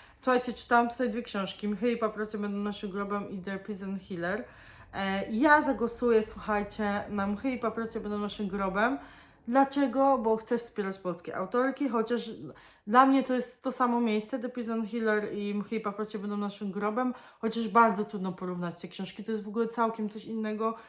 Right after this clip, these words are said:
całkiem inna para kaloszy. Dlatego, mm, przez te piosenki, dzięki tym piosenkom, dzięki temu klimatowi Mchy i paprocie będą naszym grobem, zdobywają głos, a moim zdaniem wygra The Prison Healer,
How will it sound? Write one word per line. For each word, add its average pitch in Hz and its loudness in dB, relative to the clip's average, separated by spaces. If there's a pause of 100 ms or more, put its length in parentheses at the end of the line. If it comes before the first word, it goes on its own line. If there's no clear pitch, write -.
(120)
całkiem 233 -2
inna 220 2
para 214 -2
kaloszy. 208 -4 (460)
Dlatego, 214 2
mm, 196 -4 (140)
przez - -2 (200)
te 226 -2
piosenki, 214 -2
dzięki 247 0
tym 202 -2
piosenkom, 202 -4
dzięki 202 -4
temu 208 -4
klimatowi 226 -2 (340)
Mchy 233 -2
i 220 2
paprocie 202 -4
będą 185 -6
naszym 185 -6
grobem, 185 -4
zdobywają 180 -4
głos, 262 2 (120)
a 220 -4
moim 220 0
zdaniem 196 -4
wygra 180 -4
The 165 -6
Prison 180 -8 (260)
Healer, 175 -4